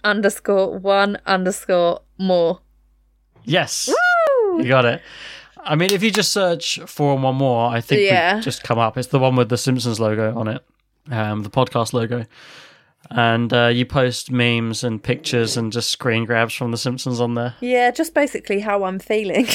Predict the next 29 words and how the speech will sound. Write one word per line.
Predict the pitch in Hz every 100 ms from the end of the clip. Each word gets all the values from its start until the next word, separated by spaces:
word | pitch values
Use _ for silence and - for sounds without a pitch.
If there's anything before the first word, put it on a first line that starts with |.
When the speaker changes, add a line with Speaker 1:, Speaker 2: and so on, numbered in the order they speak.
| -
Speaker 1:
<laughs> | - 226
at | 240
that | 220 196
moment. | 208 214 180 143
Speaker 2:
Yeah, | 151 139 135
it's | 180 156
like, | 196 202 -
it's | 196 359
Speaker 1:
<laughs> |
Speaker 2:
like | 302 208 190
a, | 185 165 160 156
a |
mood | 143 147 156 160 160 -
board | 151 135 131
in | 131 127
Simpsons | - 139 135 143 120
screens | - 143 123 120 113
for | -
Emma's | 139 127 123 113
life. | 120 113
Speaker 1:
Yeah. | 220 220 208 208 269 _ _ _
Speaker 2:
<laughs> | - - - 539 523 466 156
Speaker 1:
The | - 269
funny | 320 311 349
thing | 294
is, | 269 247 240
it's | 226 -
like, | 220 202 - -
um, | 196 208 196 190 156